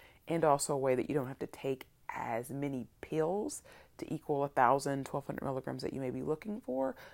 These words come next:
So a lot of times people flock to that, but it's really a poor form of calcium. So again, if you're the type that is really hooked on carbonated beverages and sodas, or you really crave those a lot, you may actually be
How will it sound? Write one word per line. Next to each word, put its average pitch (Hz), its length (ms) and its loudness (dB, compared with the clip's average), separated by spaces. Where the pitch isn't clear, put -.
So - 100 -8
a - 20 -2
lot 175 80 -2
of - 40 -10
times 156 140 -6
people 151 320 -6
flock - 300 2
to 156 80 -6
that, 165 260 2
but 151 100 0
it's - 240 -2
really 139 280 0
a 120 60 0
poor 135 520 0
form 117 500 -2
of - 80 -12
calcium. - 520 -2
So 135 240 0
again, 156 320 0
if 147 140 -2
you're 185 180 4
the 190 80 -2
type 151 480 4
that 143 160 4
is 131 160 0
really 165 320 2
hooked 180 360 -4
on 135 280 -2
carbonated 131 520 0
beverages 135 440 0
and 123 100 -6
sodas, 123 540 2
or 143 80 0
you 131 100 -2
really 123 180 0
crave 131 420 2
those 131 180 2
a 127 40 0
lot, 123 340 4
you - 80 -6
may 131 240 -2
actually 127 600 -4
be 117 420 -2